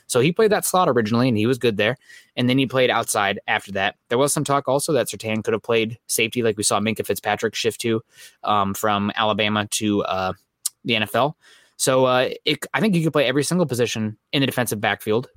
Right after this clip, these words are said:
quite well. Uh, I think that safety is a fallback option for him if he fails at boundary corner or that big slot. Um, but where he fits this year is a question, because initially, like, am I gonna put him day one over Darby, who the Broncos paid big money,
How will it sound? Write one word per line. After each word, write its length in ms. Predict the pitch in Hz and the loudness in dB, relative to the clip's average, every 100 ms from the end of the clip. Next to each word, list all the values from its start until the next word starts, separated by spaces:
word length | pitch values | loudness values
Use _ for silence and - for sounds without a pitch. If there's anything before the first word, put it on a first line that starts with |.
| 143 - | -16 -4
quite 260 | 123 143 | -2 0
well. 300 | 131 107 139 - | 0 0 -2 -6
Uh, 80 | - | -4
I 160 | 101 | -2
think 140 | 104 117 | -2 -4
that 120 | 87 | -2
safety 240 | 131 110 | -4 -4
is 60 | 101 | -6
a 60 | 92 | -4
fallback 440 | 123 120 101 101 | -2 -2 -2 -2
option 300 | 98 - 101 | -2 -2 -6
for 120 | 101 | -4
him 160 | 101 98 | -2 -2
if 80 | 98 | -4
he 200 | 101 92 - | -6 -8 -4
fails 340 | 113 104 101 | 0 2 0
at 180 | 95 87 - - | -2 -2 -4 -2
boundary 260 | 113 107 | 0 0
corner 400 | 101 117 104 104 | 0 0 0 0
or 100 | 98 | -2
that 200 | 95 95 | -2 -4
big 160 | - 101 | -2 -2
slot. 320 | - 101 95 - - - - _ - | 0 0 -2 -6 -20 -20 -20 _ -2
Um, 240 | 113 110 | 0 2
but 240 | 110 110 - _ _ _ _ _ - - | 0 0 -4 _ _ _ _ _ -14 -2
where 140 | 131 | 2
he 120 | 147 | 2
fits 200 | 139 156 | 2 0
this 240 | 127 135 - | 0 0 -2
year 240 | 90 80 _ _ _ | -4 -6 _ _ _
is 100 | 127 | -2
a 60 | 117 | 0
question, 360 | 113 107 110 | -2 -2 -2
because 400 | 101 98 101 98 - | -2 0 2 2 -2
initially, 480 | 131 120 - 208 220 | 0 0 2 2 2
like, 220 | 110 - | 0 0
am 100 | 120 | 0
I 80 | 117 | 2
gonna 180 | 151 131 | 2 0
put 220 | - 117 | 0 0
him 400 | 120 113 110 110 | 0 0 -2 -2
day 160 | 117 113 | -2 0
one 320 | 107 120 123 | 2 2 0
over 540 | 104 113 120 120 113 110 | 0 2 2 2 0 -2
Darby, 360 | 104 110 120 | -2 0 0
who 80 | 104 | -2
the 80 | 104 | -2
Broncos 280 | 104 104 101 | -2 -2 -4
paid 220 | 110 92 | -4 0
big 220 | 110 101 | -2 0
money, 340 | 98 104 120 | 0 0 -2